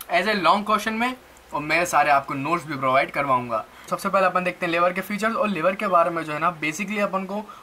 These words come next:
थोड़ा idea होता है, अपन नीट वगैरह में पढ़ के आते हैं, तो आज अपन उसको पूरा detail में देखते हैं और उसको further किस तरीके से lever होता है। तो ये,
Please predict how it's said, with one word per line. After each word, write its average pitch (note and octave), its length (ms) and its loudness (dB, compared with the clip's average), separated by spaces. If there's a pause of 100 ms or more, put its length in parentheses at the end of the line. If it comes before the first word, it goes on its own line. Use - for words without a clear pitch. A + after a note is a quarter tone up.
(140)
थोड़ा F#3 140 6
idea E3+ 260 4
होता D#3+ 260 -2
है, G3 100 2
अपन F#3+ 160 0
नीट D3 200 -4
वगैरह D3+ 300 2
में D3+ 120 -4
पढ़ D3 120 2
के - 120 -4
आते D3+ 240 2
हैं, F3+ 160 -8 (360)
तो G3+ 60 0
आज G3+ 240 6
अपन A3 120 -4
उसको A#3+ 160 -4
पूरा A#3+ 260 -2
detail G#3 480 -2
में C4+ 160 2
देखते A#3 280 -2
हैं B3+ 180 0 (320)
और F#3 160 6
उसको G3 120 -4
further G3+ 380 0
किस G3+ 180 -8
तरीके F#3+ 240 -6
से G3+ 100 -8
lever G3 220 2
होता G3+ 220 0
है। G#3+ 200 0 (440)
तो C4+ 60 0
ये, C4 180 2